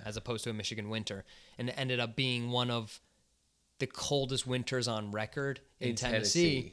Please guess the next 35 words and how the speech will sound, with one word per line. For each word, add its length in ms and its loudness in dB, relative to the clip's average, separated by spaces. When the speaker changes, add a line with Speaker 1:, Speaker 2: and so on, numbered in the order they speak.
Speaker 2:
That's 340 -8
fucked 260 -6
Speaker 1:
Um, 140 -2
Speaker 2:
up. 340 -2
Speaker 1:
so 120 4
because 400 6
of 160 2
that, 360 2
when 140 2
they 120 6
were 120 4
done 360 4
using 540 0
the 80 0
props 460 -2
from 280 0
the 80 -2
film, 480 0
they 100 2
were 180 0
burning 600 0
the 60 -2
Speaker 2:
Dude. 80 -10
Speaker 1:
furniture 420 2
and 120 -2
stuff 280 -2
to 60 -10
keep 260 -6
warm. 380 -2
Speaker 2:
Wow. 680 -4
Speaker 1:
<laughs> 40 -6
Which 220 4
is 160 0
insane. 540 2
Uh, 180 -4